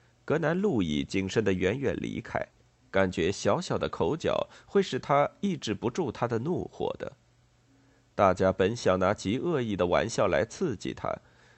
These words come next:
可是他那一双蓝色的大眼睛、晶莹勇敢的目光，他轻蔑的镇静的态度和高大的身材，很容易就镇住了布瑞克南那一家人的挑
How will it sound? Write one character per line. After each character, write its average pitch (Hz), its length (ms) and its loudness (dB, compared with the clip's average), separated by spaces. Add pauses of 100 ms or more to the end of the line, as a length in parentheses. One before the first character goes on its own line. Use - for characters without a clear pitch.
(120)
可 160 100 2
是 165 160 0
他 180 160 2
那 196 140 0
一 165 120 0
双 151 260 2
蓝 135 220 6
色 185 240 -2
的 107 140 0
大 156 240 0
眼 78 320 0
睛、 98 180 -2 (220)
晶 135 220 0
莹 107 260 2
勇 120 240 0
敢 82 180 0
的 69 80 -6
目 90 240 -2
光， 90 320 2 (360)
他 101 120 2
轻 117 380 -2
蔑 110 160 2
的 80 100 0
镇 131 320 -2
静 95 160 -2
的 - 120 0
态 120 320 -2
度 78 160 -4
和 92 120 0
高 156 240 2
大 143 160 0
的 85 120 -2
身 175 280 -4
材， - 360 -4 (340)
很 151 260 2
容 120 240 2
易 123 280 0
就 107 160 2
镇 120 260 -2
住 92 140 0
了 92 80 4
布 110 160 0
瑞 90 120 4
克 80 200 0
南 69 200 0
那 127 140 -4
一 85 80 -4
家 85 220 2
人 69 180 -2
的 90 80 -2
挑 - 180 -4